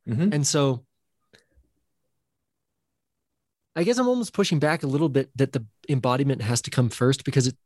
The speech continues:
Speaker 2: seems like my crystals have to align tall enough to be able to receive the signal that embodiment is even a thing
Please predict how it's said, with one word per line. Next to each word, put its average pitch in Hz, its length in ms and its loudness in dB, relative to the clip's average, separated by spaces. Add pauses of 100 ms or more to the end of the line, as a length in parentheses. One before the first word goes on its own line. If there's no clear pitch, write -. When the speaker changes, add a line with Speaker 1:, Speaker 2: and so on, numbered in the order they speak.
(280)
Speaker 2:
seems 185 460 2
like 185 280 -4 (300)
my 127 300 2 (180)
crystals 165 560 2
have 135 360 -2
to 131 140 2
align 131 760 0 (440)
tall 160 420 0
enough 120 380 -2
to 139 100 -2
be 135 120 2
able 139 180 0
to 135 160 -2
receive 165 840 0 (1080)
the 131 80 0
signal 151 540 2
that 127 260 -2
embodiment 139 640 0
is 139 300 -2 (960)
even 147 320 2
a 135 100 -2
thing 147 540 -2